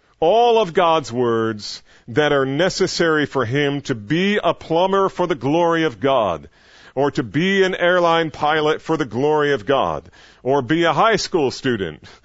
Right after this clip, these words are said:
for the glory of God, just as the, a-, a-, as it is with the theologian or the pastor.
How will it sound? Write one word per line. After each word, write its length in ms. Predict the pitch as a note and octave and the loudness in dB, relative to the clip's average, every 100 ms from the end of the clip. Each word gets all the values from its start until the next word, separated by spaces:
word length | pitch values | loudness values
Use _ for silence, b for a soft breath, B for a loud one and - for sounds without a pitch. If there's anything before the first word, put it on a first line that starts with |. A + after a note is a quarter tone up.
| B B | B B
for 260 | - C3 C#3+ | -6 -2 -2
the 100 | B2+ | -2
glory 560 | C3+ D3+ E3 D#3 C#3+ | 0 0 2 2 0
of 140 | A#2+ G2+ | -2 0
God, 520 | B2 G2+ D2+ C#2+ D2+ _ b b A2 | 0 0 -2 -8 -18 _ b b -8
just 360 | G2+ F#3+ F#3+ | 0 0 0
as 200 | G3 D#3+ | -2 -2
the, 120 | - - | -6 -10
a-, 540 | A#2+ C#3+ - D3+ - D#3 | -10 -10 -6 -6 -4 -6
a-, 60 | - | -4
as 200 | C#3 C#3 | -4 -2
it 80 | D#3 | 0
is 160 | D#3+ C#3+ | -2 -2
with 140 | D#3+ | -2
the 80 | E3 | -2
theologian 760 | E3+ E3 D#3+ G3+ A3 B2 G2+ | 0 0 2 2 0 -2 -2
or 180 | A2 A#2 | 0 -2
the 100 | B2+ | -2
pastor. 720 | - F#3 F#3+ - A#2 E2 C#2+ | -4 -4 -4 -4 -4 -4 -8